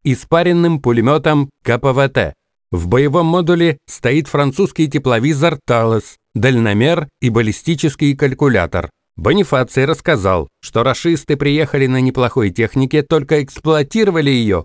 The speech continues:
потомственные дегенераты и алкоголики,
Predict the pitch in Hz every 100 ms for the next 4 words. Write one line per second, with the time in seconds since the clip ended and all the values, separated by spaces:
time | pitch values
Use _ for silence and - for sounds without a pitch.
0 | - 139 160 202 170 - 135 135 127 98
1 | 92 - _ 123 127 180 151 170 - 151
2 | 156 151 151 151 175 131 - 78